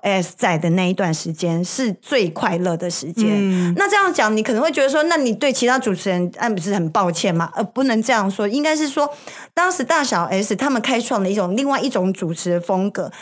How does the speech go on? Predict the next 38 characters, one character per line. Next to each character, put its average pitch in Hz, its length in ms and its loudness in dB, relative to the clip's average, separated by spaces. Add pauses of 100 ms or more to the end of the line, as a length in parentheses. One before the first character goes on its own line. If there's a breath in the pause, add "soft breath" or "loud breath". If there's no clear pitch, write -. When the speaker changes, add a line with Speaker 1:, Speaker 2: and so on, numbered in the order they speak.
(120)
Speaker 1:
我 262 100 2
只 247 200 -2
能 196 180 0
说， 214 120 0
我 254 140 2
每 233 240 0
天 247 240 0
自 294 180 0
己， 190 200 -2
虽 262 160 0
然 240 100 2
我 180 80 0
是 220 140 0
记 220 200 0
者， 180 140 -2
跑 180 180 -4
完 185 160 0
新 269 240 0
闻， 220 120 0
我 185 120 0
站 269 180 0
在 277 120 2
电 262 180 0
视 233 140 0
机 247 180 0
前 208 160 0
面 220 140 0
看 262 160 0
我 196 80 0
的 185 100 0
主 180 200 0
持 180 100 -2
人 180 140 0
工 233 200 2
作 247 140 0
的 208 80 2
时 214 80 0
候， 190 100 0